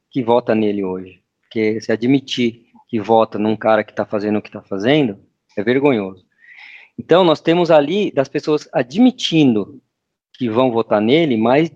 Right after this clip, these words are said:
mais de vinte por cento. Isso daí leva um cara pro segundo turno.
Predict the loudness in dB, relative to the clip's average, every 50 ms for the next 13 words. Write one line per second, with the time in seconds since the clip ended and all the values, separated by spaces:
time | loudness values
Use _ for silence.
0 | _ 0 2 2 2 2 2 0 -2 -4 -6 -12 _ -16 -12 -10 -10 -10 -10 -12
1 | _ -20 -20 -20 -20 -20 -20 -20 -20 _ _ _ _ _ _ _ _ _ _ _
2 | -18 -14 -6 0 2 2 2 4 4 4 4 4 0 -2 0 2 0 0 -2 -6
3 | -10 -8 -6 -6 -6 -6 -8 _ -8 -6 -4 -2 -4 -4 -6 -10